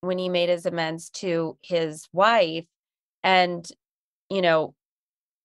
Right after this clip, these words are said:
he decided that, you know, he's gonna say to her basically, or share with her, or, you know, basically communicate that he was no longer going to cheat on her. Um,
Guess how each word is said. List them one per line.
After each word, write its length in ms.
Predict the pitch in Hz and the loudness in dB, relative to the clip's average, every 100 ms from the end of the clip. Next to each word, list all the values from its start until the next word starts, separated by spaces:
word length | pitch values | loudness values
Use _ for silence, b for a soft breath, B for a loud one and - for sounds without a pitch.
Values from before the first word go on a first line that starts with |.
| _ _ | _ _
he 300 | - - 240 | -14 -6 -6
decided 1080 | 170 208 - - 202 214 226 175 156 175 202 _ _ _ 165 | -4 -6 -4 2 2 2 4 2 2 -4 -6 _ _ _ 2
that, 240 | 190 - | 2 2
you 140 | - 180 | 0 2
know, 100 | 170 | 0
he's 180 | 190 | -2
gonna 300 | 190 175 156 | -6 -4 -4
say 460 | 156 - 196 175 175 | -2 4 6 6 2
to 240 | 170 180 | -4 -6
her 380 | 170 170 160 156 170 | -2 -2 -2 -2 -4
basically, 520 | 170 - - 180 170 | -6 -6 -2 2 4
or 180 | 160 170 | 4 0
share 320 | - 196 175 | 2 2 4
with 200 | 180 170 | 2 0
her, 260 | 175 165 - | -2 0 -2
or, 360 | 165 160 156 _ _ _ _ - | -2 -2 -4 _ _ _ _ -4
you 80 | 185 | 0
know, 280 | 170 135 - - _ _ - | 0 -2 -14 -20 _ _ -6
basically 420 | 196 190 - 190 | -4 -4 -6 -8
communicate 520 | 180 175 185 170 185 170 | -6 -4 -4 -2 -4 -4
that 100 | 160 | -6
he 120 | 208 | -6
was 140 | 175 | -6
no 260 | 185 175 170 | -2 0 0
longer 400 | 170 170 165 165 | 0 -2 -2 -2
going 440 | 165 175 175 175 170 | 0 0 0 -4 -8
to 160 | 180 | -10
cheat 320 | 175 - 294 277 | -8 -4 2 4
on 220 | 180 160 | 4 0
her. 380 | 165 156 175 - _ b b _ _ _ | -4 -2 -4 -8 _ b b _ _ _
Um, 460 | 185 185 175 165 | 2 4 4 0